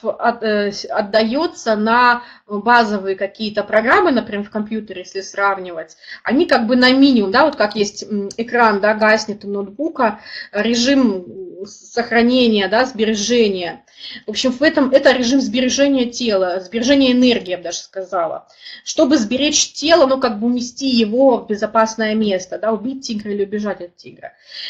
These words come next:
В этот момент, э, сбережение ресурсов мозга происходит, потому что как туман перед глазами, кто знает, в ситуации стресса, да,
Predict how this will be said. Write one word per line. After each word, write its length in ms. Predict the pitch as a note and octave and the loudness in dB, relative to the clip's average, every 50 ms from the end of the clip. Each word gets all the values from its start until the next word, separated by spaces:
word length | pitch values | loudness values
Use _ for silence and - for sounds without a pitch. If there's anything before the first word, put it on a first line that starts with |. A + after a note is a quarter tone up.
| - - - _ | -14 -16 -10 _
В 240 | - G3+ G3 G3+ C4 | -6 -6 2 4 4
этот 280 | D4 C#4+ F#4 - - | 4 4 2 -2 0
момент, 580 | D4 C#4+ C#4 C4+ C4+ C4+ D4 D#4+ D4+ - - - | 2 4 4 4 4 4 4 2 -2 -4 -6 -6
э, 560 | - A#3 A3 A3 A3 G#3+ G#3+ G#3+ G#3+ G#3+ A3 G#3 | -2 0 0 2 4 4 4 4 2 2 0 0
сбережение 880 | G#3 G3+ A3 B3+ C4 A#3+ G#3+ A3 B3 C4 C#4 D4 D4 C#4+ C#4 C4+ C4 | -2 -2 -2 -2 -2 -2 0 4 4 4 4 4 4 4 4 4 4
ресурсов 520 | A#3+ A3+ A3+ - - C4+ C#4 - D4+ D4 - | 2 0 -2 -4 -6 -8 -2 0 -2 0 0
мозга 420 | B3+ A#3 A3+ G#3+ G3+ G3 F#3+ - | 0 0 0 0 0 -4 -6 -8
происходит, 640 | G3+ - F#3+ G3 F#3+ F#3 - - G3 G3 F#3+ F#3 - | -8 -6 -8 -10 -10 -10 -8 -6 -4 -4 -4 -6 -8
потому 260 | _ G3 - G3+ A3+ A3+ | _ -12 -8 -6 -6 -6
что 120 | A#3 - | -6 -6
как 180 | - A3 - _ | -6 -8 -4 _
туман 380 | - A3 G#3 G#3 G#3 G3 F#3+ | -4 -2 0 0 0 -2 -2
перед 200 | - G3+ F#3+ - | -8 -16 -20 -8
глазами, 520 | - F#3+ F#3+ F#3+ F#3 F#3+ G#3+ B3 D4 D4 B3 | -6 -2 -2 -2 -2 0 0 0 0 0 -4
кто 220 | - - _ G3+ | -6 -8 _ -18
знает, 400 | - - G#3 A3 B3 C4+ C4 C4 | -14 -8 -4 -2 -2 -2 -2 -4
в 40 | - | -8
ситуации 440 | G#3+ G3+ G#3+ A3 A3 G#3+ G#3+ G#3+ G3+ | -10 -4 0 0 0 0 0 -6 -8
стресса, 560 | - - - G#3+ G#3 G3 F3+ - - F3+ F3 | -8 -8 -6 -4 -2 -2 -2 -4 -8 -12 -6
да, 340 | F3 F#3 G#3+ C4 C#4 - | -2 0 0 0 -2 -4